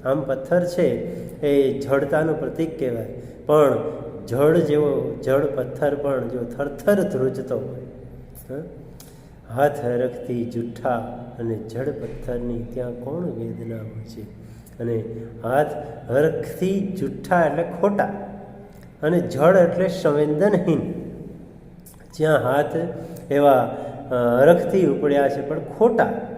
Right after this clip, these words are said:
અને સંવેદનહીન બની ગયા છે. જે હાથમાં પથ્થરો આવી ગયો છે અને એવા પથ-, અ, હાથ એ ખોટા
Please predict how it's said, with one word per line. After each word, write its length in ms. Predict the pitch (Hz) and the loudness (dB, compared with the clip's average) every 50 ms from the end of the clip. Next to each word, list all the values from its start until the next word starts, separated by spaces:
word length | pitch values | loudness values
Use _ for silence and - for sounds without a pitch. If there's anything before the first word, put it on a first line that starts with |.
| - - - - | -14 -14 -4 2
અને 240 | 135 135 135 131 117 | 4 4 4 4 2
સંવેદનહીન 1120 | 107 - - 147 151 156 156 147 151 147 135 123 - - 165 180 165 117 98 - - - - - - - - - | 0 0 0 2 2 2 2 2 0 0 -2 -2 0 2 4 4 4 2 0 -2 -4 -6 -6 -8 -10 -10 -6 -4
બની 220 | 127 139 156 165 | 0 2 2 2
ગયા 320 | 165 143 123 113 - - - | 2 2 0 0 0 -2 -6
છે. 260 | - - - - - - - - - - - - - - - - - - - | -8 -10 -10 -12 -14 -14 -16 -16 -16 -18 -18 -20 -20 -20 -20 -20 -20 -20 -8
જે 240 | - 135 170 175 156 | 0 4 6 8 8
હાથમાં 580 | 139 139 - - 147 151 165 190 220 208 - | 8 6 4 2 2 4 4 4 4 2 0
પથ્થરો 460 | - - - - - - 208 247 240 | -2 -2 -4 -2 2 4 6 8 10
આવી 300 | 190 147 139 131 131 131 | 10 10 10 8 6 4
ગયો 240 | 127 123 123 120 113 | 2 0 0 0 -2
છે 200 | - - - 113 104 101 - - - - - - - - | -2 -4 -6 -8 -8 -8 -10 -12 -14 -14 -14 -14 -10 -6
અને 160 | 127 123 127 | -4 -4 -4
એવા 400 | 123 123 127 127 135 147 151 139 | -4 -2 -2 0 2 2 2 2
પથ-, 720 | 117 - 131 127 - - - - - - - - - - 131 | 2 0 -2 -4 -6 -8 -10 -12 -14 -14 -16 -14 -6 -2 2
અ, 0 | 127 127 123 120 120 120 - - - - - | 2 2 2 0 -2 -4 -4 -8 -10 -6 0
હાથ 260 | 131 143 156 156 - - - - - - - - - - | 2 2 2 2 0 -4 -8 -10 -10 -12 -14 -14 -10 -6
એ 400 | 127 123 127 120 117 120 120 - | -4 -2 -2 -2 -4 -4 -6 -8
ખોટા 420 | 123 - 131 139 131 - 170 151 | -8 -4 -4 -2 2 4 4 4